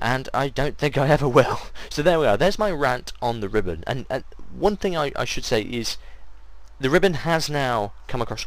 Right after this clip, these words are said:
all the applications in the base Office suite in twenty ten, as far as I've looked so far. So Publisher now has it, Outlook now fully has it,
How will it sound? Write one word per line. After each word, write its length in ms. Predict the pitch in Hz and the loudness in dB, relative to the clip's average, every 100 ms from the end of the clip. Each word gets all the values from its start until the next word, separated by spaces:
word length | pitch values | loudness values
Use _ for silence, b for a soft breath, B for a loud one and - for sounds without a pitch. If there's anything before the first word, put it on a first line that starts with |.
| - | 0
all 240 | 170 143 | 0 0
the 100 | 127 | 0
applications 600 | 110 - - 98 - 101 B B B | -2 -4 -8 -6 -8 -8 B B B
in 160 | 123 107 | -2 -2
the 80 | 95 | -2
base 400 | 98 90 - - - | 0 0 -2 -8 -6
Office 300 | 104 98 - | -6 -4 -2
suite 380 | - 123 80 - | -2 -2 -4 -8
in 80 | 87 | -8
twenty 320 | - 82 80 | -6 -6 -8
ten, 380 | - 76 - - B B - | -8 -8 -8 -12 B B -10
as 120 | - | -4
far 220 | 101 95 | 0 0
as 100 | 85 | 0
I've 240 | 82 82 - | -4 -6 -8
looked 320 | 90 - - | -8 -8 -8
so 220 | - 85 | -6 -6
far. 240 | - 69 - | -4 -6 -4
So 120 | - | -4
Publisher 400 | - 123 117 113 | 0 0 0 -4
now 140 | 101 | -4
has 260 | 90 98 92 | -4 -4 -4
it, 240 | 90 - - B B - | -4 -8 -12 B B 0
Outlook 460 | 107 - 101 - - - | 0 0 -4 -6 -10 -8
now 160 | 87 | -6
fully 320 | - 101 87 | -6 -6 -6
has 260 | 87 90 87 | -6 -6 -6
it, 220 | 82 - | -8 -10